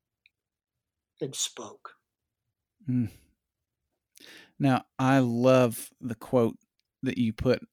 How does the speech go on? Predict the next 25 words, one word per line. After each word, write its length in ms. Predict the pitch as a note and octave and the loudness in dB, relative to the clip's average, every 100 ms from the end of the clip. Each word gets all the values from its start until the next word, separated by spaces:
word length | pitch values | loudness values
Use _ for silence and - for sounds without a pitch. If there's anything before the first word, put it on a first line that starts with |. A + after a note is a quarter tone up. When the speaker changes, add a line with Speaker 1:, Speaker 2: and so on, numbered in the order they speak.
| _ _ - | _ _ -4
Speaker 2:
immediately 540 | A2+ A2 A2+ A#2 A2+ | 0 2 2 2 -2
following 600 | - A2+ G#2 G2+ F#2+ F2+ | -2 2 2 2 -2 -4
that. 220 | F2 F2 - - _ _ _ _ - | -6 -8 -10 -16 _ _ _ _ -10
Uh, 80 | G#2 | -6
I 80 | G2+ | -2
think 140 | D#3+ | 0
it's 100 | A#2 | 0
so 160 | - F#3+ | 2 2
encouraging 540 | D3+ - C#3+ C#3 A#2 | 2 0 0 2 0
for 180 | - G#2+ | -2 -4
our 60 | G2+ | -4
sisters 520 | - A2 - G#2+ A2 | -4 -8 -8 -10 -8
to 80 | G2 | -6
hear 260 | A#2 A#2+ | 0 0
this, 380 | G#2 F#2+ G#2 - _ | 0 -2 -6 -12 _
that 280 | A#2 - G#2+ | -6 -6 -4
God 520 | A#2+ A#2+ B2+ C#3+ C#3+ - _ _ _ _ _ | -2 0 2 2 0 -10 _ _ _ _ _
is 220 | - G#2 | -6 -2
not 260 | A#2+ A#2+ A#2+ | 0 2 4
asking 460 | A#2+ B2 - A#2+ A2 | 2 2 -2 -4 -4
for 180 | - | -2
you 180 | G#2+ A2 | -2 0
to 60 | A#2 | 0
be 160 | A2+ G#2+ | 0 0
weak 600 | G#2 A2 A#2+ - - - | 2 2 0 -2 -14 -20